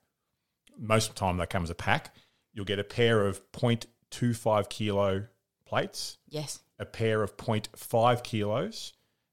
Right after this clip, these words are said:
Speaker 1: a pair of point seven five kilos, and a pair of one kilo.
Speaker 2: Mm-hmm.
Speaker 1: These things are incredible because you get to the stage where there's certain,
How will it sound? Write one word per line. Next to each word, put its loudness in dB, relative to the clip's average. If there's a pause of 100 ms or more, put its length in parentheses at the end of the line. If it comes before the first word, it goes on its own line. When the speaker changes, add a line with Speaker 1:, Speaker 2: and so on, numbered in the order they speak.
(140)
Speaker 1:
a -10
pair 2
of -4
point -2
seven 0
five 0
kilos, -8
and -4
a 0
pair -2
of -4
one -2
kilo. -10 (260)
Speaker 2:
Mm-hmm. -20 (680)
Speaker 1:
These 0
things 4
are 4
incredible 0 (1300)
because 2 (280)
you -12
get 2
to -4
the 0
stage 2
where -2
there's 0
certain, 0